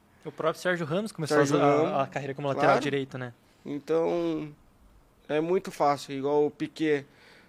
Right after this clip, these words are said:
Speaker 2: Nossa, o Piquet é lento, né? É lento, será?
Speaker 1: Depende do ponto de
Speaker 2: Depende,
Speaker 1: vista.
Speaker 2: mas já viu a saída de bola dele?
Speaker 1: Uhum. O
Speaker 2: Então
Speaker 1: próprio Sérgio Busquets.
Speaker 2: Claro.
Speaker 1: Né? E eu acho que até é interessante, cara,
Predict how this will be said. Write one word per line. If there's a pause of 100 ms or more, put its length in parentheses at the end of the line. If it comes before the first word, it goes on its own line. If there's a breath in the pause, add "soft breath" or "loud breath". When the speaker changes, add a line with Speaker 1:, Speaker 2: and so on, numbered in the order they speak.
(120)
Speaker 2:
Nossa,
o
Piquet
é
lento, (540)
né? (640)
É
lento,
será? (180)
Speaker 1:
Depende
do
ponto
de
Speaker 2:
Depende,
Speaker 1:
vista.
Speaker 2:
mas
já
viu
a
saída
de
bola
dele?
Speaker 1:
Uhum. (1080)
O
Speaker 2:
Então
Speaker 1:
próprio
Sérgio
Busquets. (120)
Speaker 2:
Claro.
Speaker 1:
Né? (420 soft breath)
E
eu
acho
que
até
é
interessante,
cara,